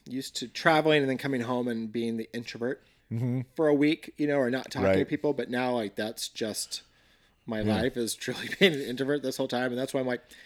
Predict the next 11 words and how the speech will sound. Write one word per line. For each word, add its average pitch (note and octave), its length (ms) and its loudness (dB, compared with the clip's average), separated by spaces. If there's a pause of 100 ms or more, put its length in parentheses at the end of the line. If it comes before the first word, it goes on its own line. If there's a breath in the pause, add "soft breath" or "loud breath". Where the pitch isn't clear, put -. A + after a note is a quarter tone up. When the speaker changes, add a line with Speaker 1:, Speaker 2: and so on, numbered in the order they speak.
(140)
Speaker 1:
striving C3 540 2
for B2+ 160 -6
anything A#2+ 560 -2 (180)
Speaker 2:
Right. F2 220 2
Speaker 1:
Deja A#2+ 320 2
can A#2+ 280 -2
do, D3 440 4
even B2+ 220 -4
Speaker 2:
Mm-hmm. C3+ 180 2
Speaker 1:
if C#3 80 4
it's B2+ 180 -4